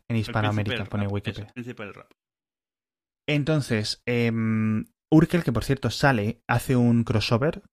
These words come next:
Speaker 2: con En Padres Forzosos en un episodio, no, lo
Speaker 1: Ujú.
Speaker 2: pillé un poco a esa, y re-,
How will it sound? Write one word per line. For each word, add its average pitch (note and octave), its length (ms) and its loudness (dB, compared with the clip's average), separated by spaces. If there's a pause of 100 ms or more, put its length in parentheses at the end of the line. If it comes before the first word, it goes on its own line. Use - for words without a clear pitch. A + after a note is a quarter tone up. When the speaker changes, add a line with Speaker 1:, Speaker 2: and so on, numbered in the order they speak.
Speaker 2:
con G#2+ 380 2
En A2+ 160 -4
Padres A2+ 240 0
Forzosos A#2 500 -4
en G#2 200 -2
un G2+ 120 2
episodio, G#2 540 -4
no, G#2 580 0
lo A2+ 200 2
Speaker 1:
Ujú. G#2 60 -2
Speaker 2:
pillé A2+ 260 6
un A2+ 80 4
poco G#2+ 320 0
a G#2 100 0
esa, A2 360 -4
y F3 180 2
re-, D#3 120 0